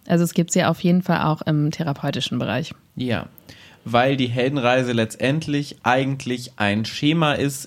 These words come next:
Speaker 2: in das du Sachen einordnen kannst. Das ist es erstmal im Prinzip. Hm, woher kommt denn die Heldenreise ursprünglich, Geschichtsexpertin Claudia Behlendorf? <laughs>
Speaker 1: Also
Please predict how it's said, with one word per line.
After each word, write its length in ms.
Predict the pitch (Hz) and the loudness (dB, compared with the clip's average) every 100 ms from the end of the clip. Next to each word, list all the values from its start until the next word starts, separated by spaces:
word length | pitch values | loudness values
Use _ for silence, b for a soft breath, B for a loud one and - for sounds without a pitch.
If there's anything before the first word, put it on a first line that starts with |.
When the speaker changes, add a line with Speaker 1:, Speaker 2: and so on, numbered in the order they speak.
| - | -2
Speaker 2:
in 200 | 117 - | -2 0
das 320 | 110 120 - | 0 0 -6
du 160 | - 110 | -4 -2
Sachen 360 | 101 98 110 | 0 0 -2
einordnen 600 | - 104 87 82 87 - | -2 -2 -2 -4 -6 -10
kannst. 460 | 101 - - - - - | -14 -14 -14 -18 -20 -4
Das 200 | 113 120 | -2 -2
ist 140 | 120 | -4
es 100 | 110 | -4
erstmal 360 | - 110 - 85 | -4 -4 -4 -4
im 120 | 104 | -4
Prinzip. 580 | - 151 156 170 175 - b b b b b _ | -4 -4 -4 -6 -8 -10 b b b b b _
Hm, 240 | 123 127 117 | -6 -2 0
woher 160 | 120 | 0
kommt 240 | 123 147 - | 0 0 0
denn 140 | 98 | 0
die 80 | 82 | 0
Heldenreise 460 | 104 92 82 87 90 | -2 -2 -2 -4 -4
ursprünglich, 680 | 90 - - 90 104 127 - | -8 -8 -8 -6 -6 -6 -8
Geschichtsexpertin 720 | 110 113 - - - 95 104 | -4 -4 -4 -12 -6 -6 -4
Claudia 300 | 101 98 92 | -4 -2 -2
Behlendorf? 480 | 101 101 107 156 - | -2 0 0 -2 2
<laughs> 60 | 247 214 - - - - _ B B B B B B - | 2 2 -8 -16 -20 -20 _ B B B B B B 0
Speaker 1:
Also 300 | 196 190 196 | 2 4 2